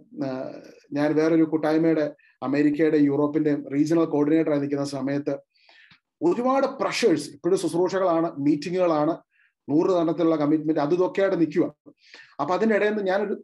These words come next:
ഒരു, ഒരു ഒക്ടോബർ മാസം കർത്താവിന്, "കർത്താവേ, too much." അതിനിടയ്ക്ക് ഒരുപാട് സ്ട്രഗിൾസും വിഷയങ്ങളും ഒക്കെ നിൽക്കുക. അപ്പൊ ഈശോ, ഈശോയുടെ ഒരു, ഏഹ്, നിയോഗം പോലെ ഞാൻ കർത്താവിന്, "കർത്താവേ, എനിക്കിത് മുൻപോട്ട് കൊണ്ടുപോകാൻ പറ്റത്തില്ല. Lord, I don't know how to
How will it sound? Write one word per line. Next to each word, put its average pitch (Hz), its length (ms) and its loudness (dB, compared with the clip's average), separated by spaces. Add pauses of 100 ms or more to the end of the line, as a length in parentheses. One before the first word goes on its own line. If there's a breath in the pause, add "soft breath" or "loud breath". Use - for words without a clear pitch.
(100)
ഒരു, 196 120 0
ഒരു 196 220 0
ഒക്ടോബർ 196 360 0
മാസം 180 320 -2
കർത്താവിന്, 160 300 0
"കർത്താവേ, 170 400 0 (1080 soft breath)
too 269 120 4
much." - 180 -2 (480)
അതിനിടയ്ക്ക് 190 340 0
ഒരുപാട് 190 280 2
സ്ട്രഗിൾസും 165 600 0
വിഷയങ്ങളും 180 480 0
ഒക്കെ 190 100 -4
നിൽക്കുക. 156 300 0
അപ്പൊ - 640 -8
ഈശോ, 180 420 0
ഈശോയുടെ 214 500 0
ഒരു, 202 380 2 (280 loud breath)
ഏഹ്, 147 120 2
നിയോഗം 196 360 2
പോലെ 165 260 2
ഞാൻ 175 100 0
കർത്താവിന്, 190 360 0
"കർത്താവേ, 190 360 0
എനിക്കിത് 196 360 -2
മുൻപോട്ട് 190 400 0
കൊണ്ടുപോകാൻ 170 280 0
പറ്റത്തില്ല. 143 440 -4
Lord, 156 220 0 (840 loud breath)
I 180 40 -4
don't 226 140 2
know 165 180 0
how 190 260 0
to 196 80 2